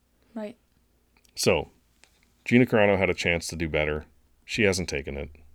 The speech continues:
Speaker 2: We here at Children of the Force have said that she should be off Star Wars since she mocked transgender people on Twitter by putting beep, bop, boop in her bio
Speaker 1: Oh my
Speaker 2: instead of
Speaker 1: gosh.
Speaker 2: pronouns. Her response to the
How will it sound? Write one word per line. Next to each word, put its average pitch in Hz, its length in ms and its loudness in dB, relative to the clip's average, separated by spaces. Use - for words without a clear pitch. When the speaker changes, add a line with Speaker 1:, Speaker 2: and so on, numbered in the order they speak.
Speaker 2:
We 107 120 2
here 101 100 6
at 92 80 0
Children 87 280 2
of 80 60 -2
the 80 100 -4
Force - 500 -2
have - 160 -6
said 80 400 -4
that 82 180 -8
she 92 140 -6
should 80 120 -8
be 80 120 -4
off 73 140 -4
Star 78 180 -6
Wars 76 200 -6
since 78 160 -8
she 82 120 -8
mocked 76 360 -4
transgender 87 640 -2
people 73 260 -8
on 69 120 -6
Twitter 120 380 -6
by 82 100 -4
putting 82 420 -4
beep, 110 300 -4
bop, 80 420 -4
boop 113 420 0
in 92 120 -4
her 78 120 -4
bio 67 480 -4
Speaker 1:
Oh 233 60 -6
my 208 260 -10
Speaker 2:
instead 196 400 4
of 190 60 -2
Speaker 1:
gosh. - 100 -12
Speaker 2:
pronouns. 87 640 0
Her 110 100 -4
response 92 640 -2
to 82 440 -6
the 78 460 -8